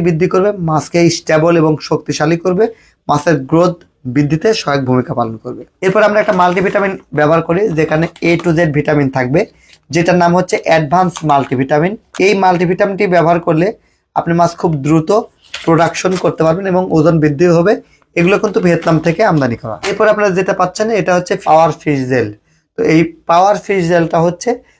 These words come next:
মাছকে খুব দ্রুত ওজন বৃদ্ধিতে সহযোগিতা ভূমিকা পালন করে। অর্থাৎ মাছ যখন বিক্রি করবেন, মাছ বিক্রির এক মাস আগে এই পাওয়ার ফিশ জেলটি ব্যবহার করবেন। প্রতি কেজি খাবারে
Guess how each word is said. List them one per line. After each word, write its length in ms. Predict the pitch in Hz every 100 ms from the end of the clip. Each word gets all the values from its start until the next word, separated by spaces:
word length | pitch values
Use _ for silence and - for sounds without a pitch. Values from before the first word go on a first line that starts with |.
| _ -
মাছকে 300 | 160 160 208 214
খুব 120 | 170 135
দ্রুত 260 | 160 175 175 220 -
ওজন 200 | 156 160 156
বৃদ্ধিতে 360 | 156 160 156 220 - _ _ -
সহযোগিতা 460 | - 156 160 160 165 139
ভূমিকা 260 | 143 135 135
পালন 200 | 127 120 117
করে। 140 | 117 110 - _ _ -
অর্থাৎ 260 | 160 160 175
মাছ 140 | 180 180 185
যখন 180 | 196 185
বিক্রি 260 | 185 190 190
করবেন, 160 | 208 196
মাছ 140 | 175 170 170
বিক্রির 300 | 190 202 196 - 160
এক 80 | 156 175
মাস 140 | 185 185 160
আগে 180 | 147 202 269 _ _ _
এই 140 | 165 175 170 -
পাওয়ার 260 | 160 180 180
ফিশ 160 | 175 156
জেলটি 240 | 170 156 160
ব্যবহার 320 | 147 143 151 -
করবেন। 240 | 170 214 220 _ _ -
প্রতি 220 | 220 220 269
কেজি 200 | 185 165
খাবারে 280 | 165 156 180